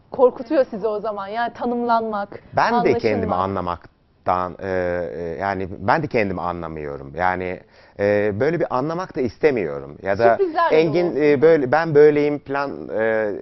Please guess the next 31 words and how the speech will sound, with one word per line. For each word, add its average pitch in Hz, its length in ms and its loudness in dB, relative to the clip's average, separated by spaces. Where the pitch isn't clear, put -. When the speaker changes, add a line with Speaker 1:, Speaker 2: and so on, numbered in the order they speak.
Speaker 2:
kendim 123 280 2
için 123 320 -8
diyemiyorum. 95 580 0
Speaker 1:
Kesin 339 340 -2
tanımlamalar 277 680 0
koyulmasından 262 760 -2
da 302 220 -2
hoşlanmıyorsunuz, 226 680 -6
sevmiyorsunuz 208 540 -6
böyle 180 120 -6
şeyleri. 147 180 4
Speaker 2:
Sevmiyorum. 120 380 0
Yani 127 280 4
çünkü, 139 260 -6
e, 123 80 4
nasıl 123 240 -4
birisi 123 260 -2
olduğumu, 117 800 0
e, - 40 -2
ölünce 117 320 -2
anlayacağım 71 520 -8
zaten - 340 -20
yani. - 140 -20
Speaker 1:
Peki 427 260 4
kendinizi 320 520 -2
ortamda 247 540 -2
diyelim 226 180 -4
ki 220 220 -6
bir 247 100 -4
iş 254 180 -6
yapıyorsunuz. 226 540 -8